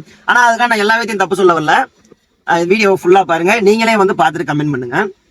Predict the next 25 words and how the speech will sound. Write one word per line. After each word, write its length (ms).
அஹ், 180
இது 160
அதே 200
போல 140
நான் 120
Insta-ல 260
பார்த்துட்டு 320
ஒருத்தருக்கு 280
கால் 120
பண்றேன். 400
அஹ், 160
அவங்க 240
ஐயாயிரம் 400
என்கிட்ட 200
கேக்குறாங்க. 380
அதாவது 300
ஃபுல் 180
கோர்ஸ், 360
அஹ், 380
ஆன்லைன் 340
கிளாஸ் 200
தான், 200
full 120
and 120
full, 160